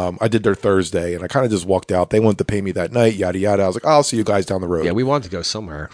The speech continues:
Speaker 2: I think
Speaker 1: Yeah.
Speaker 2: we wanted to go to Oregon Steaks or something.
Speaker 1: Uh-huh. So we went to Noto, and of course, like, that was kinda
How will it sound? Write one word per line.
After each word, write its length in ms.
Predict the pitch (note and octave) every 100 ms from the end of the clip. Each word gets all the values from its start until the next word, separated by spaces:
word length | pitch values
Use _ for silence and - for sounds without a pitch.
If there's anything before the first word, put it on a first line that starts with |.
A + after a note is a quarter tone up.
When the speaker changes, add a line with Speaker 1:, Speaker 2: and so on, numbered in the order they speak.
| - G2
Speaker 2:
I 40 |
think 100 | G#2+
Speaker 1:
Yeah. 60 | G2+
Speaker 2:
we 20 |
wanted 120 | F2+
to 80 | F2+
go 60 | -
to 220 | - F#2
Oregon 220 | G2 F2
Steaks 340 | - F2 F2+
or 40 | D#2+
something. 280 | F2+ D#2 D2+ -
Speaker 1:
Uh-huh. 320 | A2+ G#2+ G#2 - _ _ -
So 100 | -
we 60 | A#2
went 140 | B2+
to 60 | D#3
Noto, 360 | C3+ A2+ A2+ A#2
and 100 | A#2
of 80 | -
course, 240 | F3 E3
like, 80 | B2+
that 160 | C#3
was 100 | C3
kinda 240 | - B2